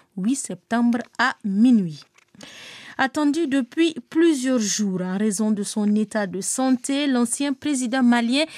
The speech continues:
Ibrahim Boubacar Keïta a quitté hier soir Bamako pour se faire soigner aux Émirats arabes unis. La C D A O s'est engagée à le faire revenir au Mali si la justice a besoin de lui. C'est ce qu'a affirmé la junte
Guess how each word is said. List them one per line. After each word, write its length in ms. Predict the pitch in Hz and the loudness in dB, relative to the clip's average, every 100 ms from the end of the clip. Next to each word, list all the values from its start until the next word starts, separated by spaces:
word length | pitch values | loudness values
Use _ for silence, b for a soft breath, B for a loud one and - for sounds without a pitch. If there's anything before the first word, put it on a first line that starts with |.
| B B - | B B -2
Ibrahim 520 | 247 247 240 240 226 | 0 2 2 4 2
Boubacar 580 | 214 202 220 - 214 202 - | 0 -2 -4 -4 -6 -6 -4
Keïta 500 | 233 220 - 240 247 | -2 -2 0 -2 0
a 100 | 233 | -2
quitté 360 | 220 208 - 226 | -6 -10 -6 -6
hier 260 | 190 208 | -4 -6
soir 320 | 202 - 196 180 | -6 -6 -6 -6
Bamako 640 | 180 180 190 - 240 269 | -8 -8 -8 -8 -6 -6
pour 200 | - 233 | -6 -8
se 160 | - | -8
faire 220 | 208 202 202 | -10 -8 -8
soigner 520 | - 214 196 202 247 | -6 -4 -2 -2 -2
aux 100 | 220 | -2
Émirats 460 | 190 196 196 180 175 | -4 -4 -4 -4 -6
arabes 220 | 175 170 | -6 -4
unis. 280 | 190 247 311 B B B - | 2 2 2 B B B -6
La 240 | 202 196 | -4 -4
C 220 | - 226 | -4 -4
D 180 | 185 202 | -2 -2
A 100 | 185 | -2
O 160 | 196 247 | -4 -4
s'est 280 | - 202 - | -2 -4 -2
engagée 680 | 311 311 254 220 214 196 285 | 0 2 0 0 -2 -2 -4
à 140 | 240 | -4
le 140 | 208 208 | -6 -8
faire 360 | - 214 196 | -6 -6 -4
revenir 460 | 202 233 226 220 226 | -2 -2 0 0 0
au 80 | 190 | -2
Mali 440 | 185 214 226 311 - B - | -2 0 2 2 -2 B -10
si 440 | - - 320 349 - | -6 -2 -2 -4 -2
la 180 | 233 | -2
justice 540 | 220 214 - 247 226 214 | -2 -6 -6 -4 -4 -4
a 80 | 196 | -6
besoin 420 | 190 190 190 190 | -4 -4 -4 -6
de 140 | 180 | -6
lui. 340 | 170 190 302 320 B B | -2 2 2 2 B B
C'est 140 | - 233 | -6 -4
ce 140 | 226 | -4
qu'a 260 | 214 - 196 | -6 -6 -8
affirmé 480 | - 220 202 202 | -4 0 2 2
la 220 | 190 175 180 | 0 -4 -4
junte 440 | - 233 233 | 0 2 2